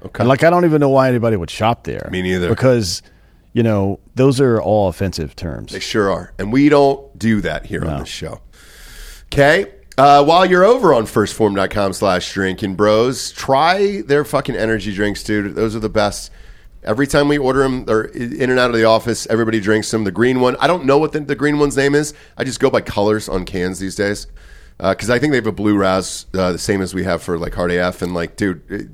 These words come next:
Speaker 1: they're all awesome across the board.
Speaker 2: I kinda feel like right now you are, uh, you're tr-,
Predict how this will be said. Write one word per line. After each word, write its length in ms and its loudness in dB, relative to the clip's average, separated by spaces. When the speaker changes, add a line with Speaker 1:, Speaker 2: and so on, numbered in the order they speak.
Speaker 1:
they're 160 0
all 320 0
awesome 400 0
across 340 -2
the 80 -10
board. 320 0
Speaker 2:
I 60 4
kinda 200 2
feel 200 0
like 240 -2
right 240 -4
now 300 -4
you 420 -6
are, 480 -8
uh, 260 -4
you're 340 -2
tr-, 280 -10